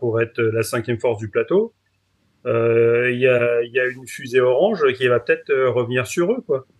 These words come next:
Parce que, euh, c-, c'est vrai que je disais que c'était circonstanciel de la part de McLaren,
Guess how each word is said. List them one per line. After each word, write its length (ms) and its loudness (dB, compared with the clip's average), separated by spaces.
Parce 140 -4
que, 100 0
euh, 140 4
c-, 380 -6
c'est 180 0
vrai 200 4
que 120 0
je 140 -6
disais 220 2
que 60 -2
c'était 200 -2
circonstanciel 640 -4
de 60 -4
la 100 0
part 160 -4
de 80 -4
McLaren, 520 0